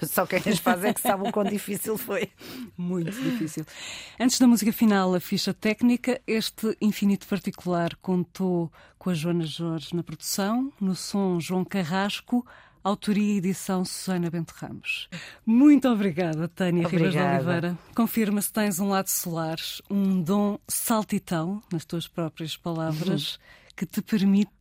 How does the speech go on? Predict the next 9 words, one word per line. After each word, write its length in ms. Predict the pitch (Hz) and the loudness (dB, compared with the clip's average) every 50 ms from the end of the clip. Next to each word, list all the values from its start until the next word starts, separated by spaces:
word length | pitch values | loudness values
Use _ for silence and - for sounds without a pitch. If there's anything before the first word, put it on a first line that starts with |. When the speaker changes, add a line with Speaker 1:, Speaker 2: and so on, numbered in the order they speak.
| - - | -6 -6
Speaker 2:
ver 280 | 185 139 - 185 190 175 | -6 -2 -2 -2 -2 -2
sempre 480 | - - - - 226 220 214 - - | -4 -6 -4 0 0 0 0 0 -2
alegria 500 | 202 185 170 151 135 151 156 165 165 160 | -2 -2 -2 -2 -4 -4 -2 -2 0 0
nas 180 | 160 165 160 - | -2 -2 -4 -6
pequenas 360 | - - 170 160 156 156 - | -8 -6 -6 -6 -4 -6 -8
coisas. 500 | - - - - - - - - - - _ _ _ _ _ _ | -10 -12 -14 -14 -16 -18 -20 -20 -20 -20 _ _ _ _ _ _
Speaker 1:
Graças 400 | - - 135 131 - 131 120 117 | -10 -8 -8 -6 -6 -8 -8 -8
a 60 | 123 113 | -10 -12
Deus. 280 | - - - - - | -12 -16 -16 -18 -20